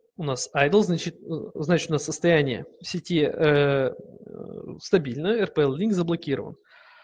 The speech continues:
Порт один является, по-, точнее, порт Ethernet один ноль один является портом один, и он заблокирован, так как является neighbor портом. Это вот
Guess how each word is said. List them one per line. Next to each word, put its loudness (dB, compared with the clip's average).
Порт 8
один 2
является, 6
по-, 8
точнее, -2
порт 4
Ethernet 6
один 2
ноль 0
один 2
является 4
портом 2
один, 0
и 0
он 0
заблокирован, 0
так 6
как -10
является 4
neighbor 2
портом. -2
Это -2
вот -2